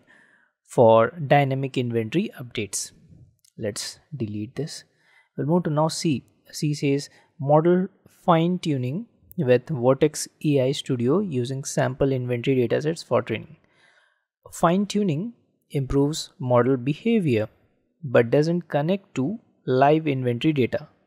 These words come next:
Let's delete it. We'll move to option D. D says integration of Google Cloud databases with Vertex A I to enable live data access for the agent.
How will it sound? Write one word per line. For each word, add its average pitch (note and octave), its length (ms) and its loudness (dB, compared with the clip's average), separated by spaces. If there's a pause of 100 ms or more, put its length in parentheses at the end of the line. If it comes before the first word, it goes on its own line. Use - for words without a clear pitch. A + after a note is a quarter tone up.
(120)
Let's A#2+ 280 -4
delete A#2 360 -2
it. G#3 140 -4 (880)
We'll B2+ 80 -4
move C3+ 160 0
to C#3+ 80 2
option B2 420 -2
D. F#3 260 -4 (600)
D D3 160 0
says D3 260 0
integration E3 800 -2
of D3+ 180 -2
Google C3+ 340 0
Cloud C3 460 0
databases B2 680 -2
with C#3+ 180 -4
Vertex A#2 460 -4
A A#2 200 0
I F#3 180 -2 (440)
to E3 180 -4
enable F#3 360 4
live C3+ 400 2
data B2+ 240 -2
access C3 560 -6
for C3 280 2
the E3+ 240 -6 (120)
agent. A#2+ 320 -6